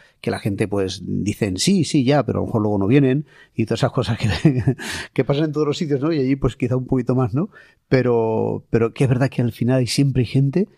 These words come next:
que tiene hambre, que no tiene otra cosa que hacer, que se acercan y que están deseosos, a lo mejor no saben qué es de Jesús, ¿no? Pero, pero, los, pero lo, lo tienen, tienen esa sed y ese deseo y lo podrían encontrar, ¿no? Y, y en unos poquitos que sí que lo han encontrado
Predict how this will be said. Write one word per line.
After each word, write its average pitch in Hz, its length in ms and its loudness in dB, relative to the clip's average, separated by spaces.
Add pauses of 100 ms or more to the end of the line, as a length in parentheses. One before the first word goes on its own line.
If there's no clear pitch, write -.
(200)
que 113 320 0
tiene 123 240 2
hambre, 143 420 2
que 123 140 -2
no 117 80 2
tiene 113 180 0
otra 117 140 -2
cosa 110 200 -2
que 113 80 -2
hacer, 135 380 0
que - 80 -12
se - 100 -6
acercan 127 580 0 (300)
y 110 120 -2
que 117 120 0
están 110 220 -2
deseosos, 123 420 -2
a 123 40 0
lo 113 60 2
mejor 131 340 2 (360)
no 131 200 4
saben 147 640 4
qué 143 100 2
es 127 60 -2
de 123 100 2
Jesús, 123 360 2
¿no? 190 140 0 (140)
Pero, 110 400 0 (220)
pero, 107 180 -2
los, - 200 -6
pero 110 180 0
lo, 104 140 -6 (120)
lo 120 140 -4
tienen, 110 280 0
tienen 131 180 0
esa 110 140 -2
sed 113 100 0
y 113 120 -2
ese 104 140 -4
deseo 117 340 -2 (320)
y 120 100 0
lo 110 100 2
podrían 131 240 4
encontrar, 123 420 0
¿no? 117 140 2
Y, 107 320 -2
y 113 140 0
en 117 100 0
unos 156 140 2 (100)
poquitos 151 400 -2
que 113 120 -4
sí - 120 -6
que 135 100 -2
lo 139 60 2
han 139 60 0
encontrado 135 500 -2